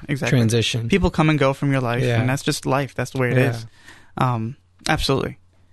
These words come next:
Speaker 2: And so I, I kinda wonder about the, going back to marriage as a friendship, just to
Speaker 1: Mm-hmm.
Speaker 2: kinda round things out.
Speaker 1: Yeah.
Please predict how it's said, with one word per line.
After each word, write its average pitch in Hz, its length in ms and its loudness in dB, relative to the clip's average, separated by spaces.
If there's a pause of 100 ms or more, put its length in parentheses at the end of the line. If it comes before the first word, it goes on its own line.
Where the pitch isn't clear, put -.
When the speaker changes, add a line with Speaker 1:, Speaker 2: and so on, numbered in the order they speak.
(1200)
Speaker 2:
And 139 180 4
so 170 340 2
I, - 120 -8
I 170 40 -2
kinda 311 260 2
wonder 139 260 4
about 120 340 0
the, 117 360 2 (480)
going 165 220 4
back 156 220 2
to - 80 2
marriage 110 540 4
as 165 180 2
a 180 60 2
friendship, 180 520 0
just 139 300 0
to 131 60 2
Speaker 1:
Mm-hmm. 143 280 4
Speaker 2:
kinda 139 280 0
round 117 340 2
things 113 280 2
out. 113 260 0
Speaker 1:
Yeah. 156 220 2